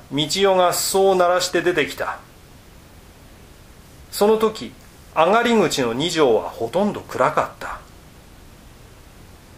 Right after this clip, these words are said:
道代はその暗い中に座って挨拶をした。初めは誰が来たのかよくわからなかったらしかったが、大助の声を聞くや否や、「どなたかと思っ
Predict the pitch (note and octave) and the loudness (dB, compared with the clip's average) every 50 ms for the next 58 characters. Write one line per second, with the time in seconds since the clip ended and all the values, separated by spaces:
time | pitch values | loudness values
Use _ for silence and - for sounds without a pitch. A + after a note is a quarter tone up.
0 | - - - D#3+ E3+ E3+ - G3+ G#3+ G#3+ G3+ G3+ G3 F#3+ F#3 F#3 - - F#3+ G3 | -20 -12 -6 -6 -4 -4 -2 2 2 4 4 4 4 2 2 0 -2 -2 0 2
1 | G3+ G3+ G3+ - - - D3+ F3 F#3 G3 G3+ G3+ G3+ G3+ F3 C#3 A#2+ A2 - - | 2 2 0 -2 -8 -2 0 0 2 2 2 0 0 0 0 -2 -2 -4 -10 -4
2 | - B2 B2+ C3+ C3 C3 - D3 C3+ B2+ C#3 D#3+ F#3+ G#3 G3 - C3+ B2+ - A2 | 0 2 2 2 0 -2 -4 -4 -2 0 2 0 0 0 0 -2 -2 -2 -2 -10
3 | G2+ - - - - - - - - - - - - - - - - - - - | -10 -10 -10 -10 -12 -14 -14 -16 -20 -20 -20 -20 -20 -20 -20 -20 -20 -20 -20 -20
4 | - - - - - - - - - - - - - - - - - - - - | -20 -20 -20 -20 -20 -20 -20 -20 -20 -20 -20 -20 -20 -20 -20 -20 -20 -20 -20 -20
5 | - - - - - E3+ F#3 F3+ G#3 A#3+ A#3+ A3 A3 A3 G#3+ G3+ G3 G#3+ A#3+ A#3+ | -20 -20 -20 -6 0 0 2 4 4 4 4 4 4 2 4 4 2 2 2 2
6 | G3+ D#3+ C3+ - - - D3+ C#3 A#2+ A2+ - A2 G2+ F#2+ - - - - - - | 2 2 0 0 -2 0 0 0 0 0 0 -2 -2 -2 -4 -12 -18 -20 -16 -2
7 | F3 G3 G#3+ G#3+ - D3 C3 B2+ C3 - F#3 G#3 G#3 G3 F3 D3 - A#2+ G#2+ - | 0 0 0 0 2 2 2 2 2 2 2 2 2 2 0 0 0 -2 -2 0
8 | - A2+ G#2+ A2 G#2+ - - B2 A#2 A#2 - A2+ G#2 G2+ F#2 G2+ - - - - | -2 -2 0 0 -2 0 0 -2 -2 0 -2 -6 -6 -4 -8 -12 -14 -18 -20 -20
9 | - - - - - - - - - - B2 C#3 E3 G3+ G#3+ G3+ G3+ - - - | -20 -20 -20 -20 -20 -20 -20 -20 -20 -2 0 2 2 2 2 0 -2 -4 -2 0
10 | F3 D#3+ D#3 D3 - - F3+ F3 D#3+ D3+ C#3 B2+ - - - - - F3 E3 C#3 | 0 2 2 0 2 2 2 4 4 4 2 0 -2 -4 -10 -8 -4 0 0 0
11 | A2+ A#2 A#2 A2 G2+ E2+ - - - - - - - - - - - - - - | 0 0 -2 -2 -2 -4 -8 -12 -14 -20 -20 -20 -20 -20 -20 -20 -20 -20 -20 -20
12 | - - B2+ C#3 E3 F#3 F3+ - C#3 B2+ - C3+ A#2+ - A#2+ G#2+ G2+ G2 G2+ G#2 | -10 -2 -2 0 2 2 0 0 -2 -2 0 -2 -2 -2 -4 -8 -8 -8 -10 -12
13 | B2 E3+ | -12 -14